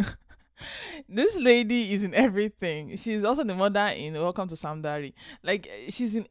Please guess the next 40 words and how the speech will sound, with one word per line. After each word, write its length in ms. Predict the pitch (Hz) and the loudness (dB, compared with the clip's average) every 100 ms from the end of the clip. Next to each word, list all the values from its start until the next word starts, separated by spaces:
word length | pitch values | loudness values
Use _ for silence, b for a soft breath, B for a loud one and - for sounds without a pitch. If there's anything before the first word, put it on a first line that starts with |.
| - | 0
everything, 920 | 254 285 302 311 - - 220 185 135 | 2 4 2 0 -2 0 0 0 -2
and 160 | 175 | -4
it's 100 | 180 | -2
amazing. 840 | 190 175 180 220 220 196 160 139 156 | -2 -2 0 2 2 -2 -6 -8 -6
Like, 240 | 156 156 | -6 -6
I 140 | - 190 | -4 -2
don't 180 | 247 | 0
know 200 | 226 214 | 0 -4
how 360 | 208 185 175 175 | -6 -2 0 0
she 160 | 180 151 | -2 -6
does 360 | 156 165 190 | -2 -2 -2
this 280 | 202 254 269 B B B B _ - | 0 0 0 B B B B _ -2
and, 500 | 170 170 165 170 - _ - | 2 2 0 -4 -12 _ -12
you 220 | 190 214 | -2 0
know, 320 | 180 147 131 - - | 0 -2 -4 -10 -10
can 340 | 226 160 151 - 185 | -4 -2 -4 -8 -2
juggle 340 | 190 196 208 - | 0 2 0 2
all 180 | 185 180 | 4 4
these 200 | 175 160 | 2 -2
dramas 340 | 160 156 156 | -2 -2 -2
at 160 | 131 - | -6 -6
once, 400 | 151 170 226 190 | -4 -2 -2 -4
but 300 | - 135 160 | -4 -2 0
somehow 320 | 233 226 185 | 0 0 0
she 140 | 170 156 | -2 -6
manages 420 | 147 160 165 165 | -8 -6 -8 -8
to 120 | 160 | -12
do 280 | 139 - 160 | -12 -6 -4
it, 340 | 147 143 - - B B | -2 -4 -10 -20 B B
and 160 | - 165 | -8 -6
it's 120 | - | -2
amazing. 580 | 147 165 180 180 165 147 | -2 0 0 0 -2 -6
And 160 | 131 | -6
I 80 | 143 | -6
just 180 | 151 170 | -6 -4
loved 280 | 165 151 151 | -2 -2 -4
seeing 240 | - 156 | -12 -10
her 80 | 143 | -8
in 160 | 135 135 | -8 -8
this 180 | 151 | -10